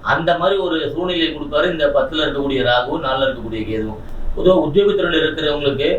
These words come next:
ஆஹ், இந்த வருஷம் வந்து படிப்படியா ஒரு வேலையில ஒரு நல்ல ஒரு வெற்றி கிடைக்கக்கூடிய ஒரு ஆண்டா. இப்ப நீங்க ஒரு ப்ரமோஷனுக்காக வெயிட் பண்றீங்கன்னா கண்டிப்பா இந்த வருஷம் ரிஷபராசிக்கு ஒரு நல்ல ப்ரமோஷனை எதிர்பார்க்கலாம்.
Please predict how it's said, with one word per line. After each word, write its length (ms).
ஆஹ், 520
இந்த 140
வருஷம் 340
வந்து 220
படிப்படியா 540
ஒரு 220
வேலையில 440
ஒரு 160
நல்ல 280
ஒரு 160
வெற்றி 260
கிடைக்கக்கூடிய 440
ஒரு 140
ஆண்டா. 360
இப்ப 140
நீங்க 180
ஒரு 140
ப்ரமோஷனுக்காக 600
வெயிட் 220
பண்றீங்கன்னா 400
கண்டிப்பா 400
இந்த 160
வருஷம் 340
ரிஷபராசிக்கு 520
ஒரு 160
நல்ல 200
ப்ரமோஷனை 440
எதிர்பார்க்கலாம். 600